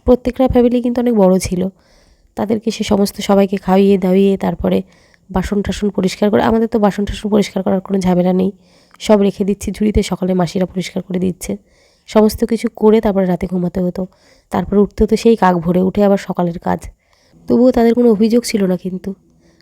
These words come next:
আর আমাদের এত পেয়েও কত অভিযোগ, কত অনুযোগ। খাওয়া দাওয়া করে ঘরে চলে এলাম, এখন মেয়েকে ঘুম পাড়ানোর পালা, আর ব্লগটাও এখন শেষ করব। তোমাদের কেমন লাগলো ব্লগটা সেটা কমেন্ট করে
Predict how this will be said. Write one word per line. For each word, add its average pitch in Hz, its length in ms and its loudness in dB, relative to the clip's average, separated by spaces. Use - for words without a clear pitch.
আর 190 180 -2
আমাদের 190 220 0
এত - 80 -8
পেয়েও 208 260 4
কত 185 120 -6
অভিযোগ, 180 320 -8
কত - 140 -4
অনুযোগ। 180 320 -2
খাওয়া 214 280 0
দাওয়া 202 200 2
করে 208 140 2
ঘরে 196 240 2
চলে 202 200 4
এলাম, 202 220 -2
এখন 190 220 -4
মেয়েকে 185 260 0
ঘুম 190 180 0
পাড়ানোর 196 380 0
পালা, 180 180 0
আর 180 200 0
ব্লগটাও 185 380 2
এখন 202 200 -8
শেষ 196 140 -2
করব। 190 180 -4
তোমাদের 226 300 2
কেমন 220 180 2
লাগলো 202 300 2
ব্লগটা 202 300 0
সেটা 202 180 -2
কমেন্ট 185 260 -2
করে 196 120 -2